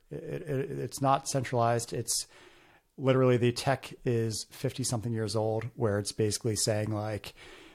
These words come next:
it, <laughs> it's, it's an S M T P server that's knocking on the door of a, uh, receiving server and saying, "I have a message for this user or this account on this system." Like, when you look technically at how it all works,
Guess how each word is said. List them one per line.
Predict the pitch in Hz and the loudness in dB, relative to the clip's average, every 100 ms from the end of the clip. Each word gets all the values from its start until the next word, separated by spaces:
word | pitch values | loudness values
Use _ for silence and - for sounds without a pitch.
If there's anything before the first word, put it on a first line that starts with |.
| _ - | _ -4
it, | 113 | 0
<laughs> | 113 - | 2 2
it's, | 139 - | 0 0
it's | 139 135 | -2 -2
an | 127 | 2
S | 160 165 | 4 6
M | 165 | 6
T | 139 135 | 4 4
P | 139 127 | 4 4
server | - 113 110 | 2 0 0
that's | 113 - | -4 0
knocking | 127 123 127 | 2 2 2
on | 120 117 | 0 0
the | |
door | 117 113 113 - - - - - | 0 0 -2 -4 -16 -20 -20 -2
of | 117 107 | 0 2
a, | 110 107 107 | 0 0 -2
uh, | 110 110 | -2 -4
receiving | 113 - 127 117 117 | -4 0 2 2 0
server | 120 107 107 | 0 -2 -2
and | 107 107 | -4 -2
saying, | 117 113 139 | -2 -2 0
"I | 127 | 0
have | 120 | 2
a | 117 | 2
message | 113 120 - | 0 -2 -4
for | - 120 110 | -4 -2 0
this | 117 127 - - | 2 2 0 -4
user | 110 120 120 110 104 107 131 | 0 4 4 2 0 -2 -2
or | 113 | 0
this | 117 - | 0 0
account | 123 - - 120 101 - - - - - - - | -4 -12 -4 -2 0 -4 -10 -20 -20 -20 -12 -2
on | 113 107 | 0 2
this | 113 - - | 0 2 2
system." | 135 - 131 117 110 _ _ _ | 2 -2 -4 -8 -10 _ _ _
Like, | 117 113 | -4 0
when | 131 139 | 2 2
you | 147 | 6
look | 196 196 - | 6 6 6
technically | 175 165 139 127 | 2 4 4 4
at | - | 0
how | - 135 131 | 2 4 6
it | |
all | 120 107 | 4 4
works, | 110 - - - | 0 -2 -4 -6